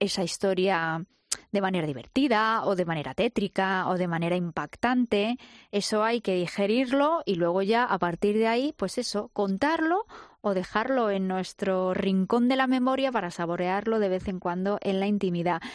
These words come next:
¿Qué historia te ha marcado a ti de todas las que es, es que han sido muchas historias ya?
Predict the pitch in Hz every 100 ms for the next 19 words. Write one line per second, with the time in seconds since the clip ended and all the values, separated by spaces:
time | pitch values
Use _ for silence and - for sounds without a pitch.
0 | - - 240 277 381 349 311 277 269 262
1 | 262 247 - 240 233 233 226 220 214 202
2 | 202 - 196 - - - 175 - 269 226
3 | 180 - - 165 143 - 202 254